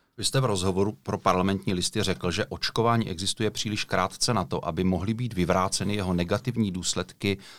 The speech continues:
třeba po pěti letech. To znamená, že podle vás jsme měli čekat pět let a teprve poté začít očkovat?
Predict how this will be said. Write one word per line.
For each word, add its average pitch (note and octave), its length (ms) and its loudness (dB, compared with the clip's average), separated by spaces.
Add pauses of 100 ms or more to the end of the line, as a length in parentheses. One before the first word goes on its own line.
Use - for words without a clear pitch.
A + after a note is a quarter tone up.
třeba G2+ 320 2
po G2+ 140 -2
pěti - 400 -2
letech. C#2+ 440 -6
To D#2+ 120 -4
znamená, F2+ 320 0
že F#2 100 -2
podle E2+ 240 -4
vás F2 400 -2
jsme E2+ 220 -4
měli E2+ 220 -2
čekat - 320 -6
pět - 260 -2
let D#2 240 -4
a - 40 -12
teprve F2 360 -2
poté D2+ 300 -6
začít - 320 -8
očkovat? D#2 440 -6